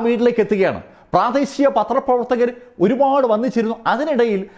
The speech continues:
നാഷണൽ ചാനലുകളിൽ നിന്നും കൽക്കത്തയിൽ നിന്നും ഒക്കെയുള്ള ആളുകളുടെ phone കോളുകൾ, വിവിധ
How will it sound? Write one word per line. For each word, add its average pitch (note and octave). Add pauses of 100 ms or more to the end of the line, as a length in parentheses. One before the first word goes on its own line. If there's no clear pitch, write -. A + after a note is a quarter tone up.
(200)
നാഷണൽ B3+
ചാനലുകളിൽ A3
നിന്നും G3+ (340)
കൽക്കത്തയിൽ D4
നിന്നും A#3
ഒക്കെയുള്ള G3 (420)
ആളുകളുടെ G3+
phone F3+ (100)
കോളുകൾ, D3 (640)
വിവിധ G3+